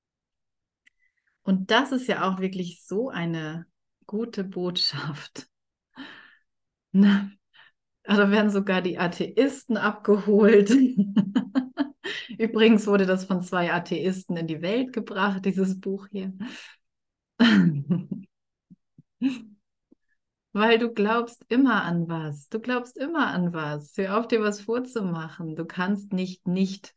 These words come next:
glauben. Das geht nicht. Du kannst ans Nichts glauben, ja. Das ist, das tun wir. <laughs>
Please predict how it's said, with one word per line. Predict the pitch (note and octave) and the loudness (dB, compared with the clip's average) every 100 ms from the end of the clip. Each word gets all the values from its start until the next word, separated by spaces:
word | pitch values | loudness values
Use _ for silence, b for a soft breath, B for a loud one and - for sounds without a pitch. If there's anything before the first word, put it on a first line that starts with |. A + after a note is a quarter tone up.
| _ | _
glauben. | D#3+ D3+ C#3+ C#3+ C#3+ | -6 -2 -4 -4 -6
Das | D3 - | -8 -8
geht | B3+ - | -8 -6
nicht. | D#3+ C#3 C#3+ - _ _ _ _ _ _ _ _ _ _ _ _ | -6 -6 -6 -18 _ _ _ _ _ _ _ _ _ _ _ _
Du | - | -8
kannst | F3+ F#3 F#3 | -2 -2 -2
ans | F#3+ D#3+ D3+ | -4 -6 -2
Nichts | F#3 C4 - - - - | 2 2 2 -10 -20 -8
glauben, | F3 D#3+ D3+ D3 D3+ | -2 0 0 -2 -4
ja. | D3+ C#3 B2+ C#3 - _ - | -4 -6 -6 -10 -14 _ -6
Das | F3+ G#3+ | -2 0
ist, | - - | -2 -2
das | C4 E4 | 0 0
tun | - C#4+ E3 C#3+ | 0 2 2 0
wir. | A#2+ C3+ D3 | -2 -4 0
<laughs> | - B3+ G3+ - F3 G3+ - - | 2 4 0 -2 0 0 0 -6